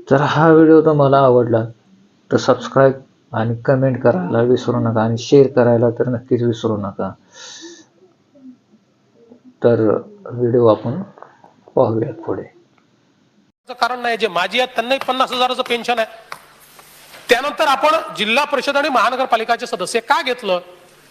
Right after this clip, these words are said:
Speaker 2: आपण सगळे राजकीय पक्षाचे लोक आहोत. मला सांगा, जो जिल्हा परिषद आणि महानगरपालिकेची निवडणूक लढवतो,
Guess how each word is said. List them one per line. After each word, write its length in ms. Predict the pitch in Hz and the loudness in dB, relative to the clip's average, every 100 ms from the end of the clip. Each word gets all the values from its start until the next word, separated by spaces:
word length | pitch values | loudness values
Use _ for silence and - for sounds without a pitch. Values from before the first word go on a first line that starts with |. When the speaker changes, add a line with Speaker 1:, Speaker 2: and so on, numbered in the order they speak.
| - - - - - - | -20 -20 -20 -20 -20 -4
Speaker 2:
आपण 220 | 339 311 | -2 -2
सगळे 240 | - 285 | -4 0
राजकीय 360 | 302 240 285 294 | 0 0 -2 -2
पक्षाचे 420 | 285 240 262 254 | -2 -4 -4 -2
लोक 200 | 220 220 | -4 0
आहोत. 120 | 190 - - - _ _ _ _ - - - - _ _ _ - _ _ - | 0 -2 -20 -20 _ _ _ _ -20 -20 -20 -20 _ _ _ -20 _ _ -2
मला 240 | 202 277 | 0 0
सांगा, 360 | 269 254 269 277 | -2 -2 0 -2
जो 560 | 170 214 254 285 294 165 | -4 -2 0 0 -4 -8
जिल्हा 260 | 190 214 247 | -6 -2 -2
परिषद 480 | 240 - 254 254 - | -4 -6 -6 -6 -4
आणि 220 | 202 247 | -4 -2
महानगरपालिकेची 1000 | 196 170 214 226 226 202 196 214 - 240 | -4 -4 -4 -8 -4 -4 -4 -10 -8 -8
निवडणूक 440 | 180 190 220 233 | -6 -6 -6 -4
लढवतो, 440 | 180 202 214 147 | -2 -2 -2 -6